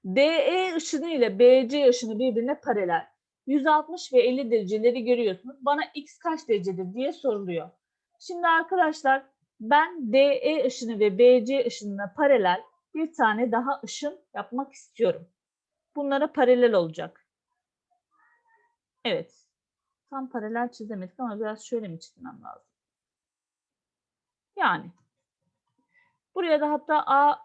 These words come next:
K diyelim. Paralel A K ışını. Şimdi arkadaşlar, hani şu kuralımız vardı, onu hatırlayalım. Bu kuralı kullanarak yapacağım.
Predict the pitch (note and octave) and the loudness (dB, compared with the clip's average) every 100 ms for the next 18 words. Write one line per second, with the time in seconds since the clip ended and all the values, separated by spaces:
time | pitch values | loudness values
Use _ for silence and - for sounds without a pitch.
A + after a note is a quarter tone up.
0 | _ _ - C4+ G3 D#3 - - _ _ | _ _ 2 2 2 -4 -12 -16 _ _
1 | _ _ _ _ _ _ _ _ _ _ | _ _ _ _ _ _ _ _ _ _
2 | G3+ F3+ E3+ A3 C4 _ G3+ G3 G#3+ - | -10 -8 -6 -6 -8 _ -8 -8 -10 -12
3 | - G3+ G3+ G3 - F3+ D3+ E3 _ _ | -8 -6 -8 -12 -14 -12 -12 -16 _ _
4 | _ _ _ _ _ - F4+ F4+ E4+ E4 | _ _ _ _ _ -12 -4 0 0 0
5 | C#4 A3+ - D#3 D3+ _ _ _ _ _ | 0 0 -2 -10 -10 _ _ _ _ _
6 | _ _ _ _ _ _ _ - E4 D#4+ | _ _ _ _ _ _ _ -10 -10 -8
7 | F#4+ - E4+ D#4 D4+ D4+ A3+ F#3+ F#3 D#3+ | -8 -2 0 2 0 -2 0 0 0 -4
8 | A#3+ C4 C4 F#3+ F3+ G#3 C#4 B3+ B3+ B3+ | -4 -6 -6 -4 -4 -4 -6 -8 2 2
9 | B3+ B3+ A3+ A3+ G#3 F3 F3+ _ A3+ C#4+ | 2 -2 -4 -2 0 -2 -6 _ -6 -6